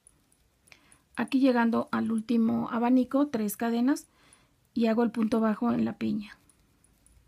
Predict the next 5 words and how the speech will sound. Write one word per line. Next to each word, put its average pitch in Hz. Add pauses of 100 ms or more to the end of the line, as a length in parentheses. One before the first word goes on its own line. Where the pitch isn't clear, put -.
(1400)
Cuatro 233
cadenas 269
y -
punto 220
bajo. 262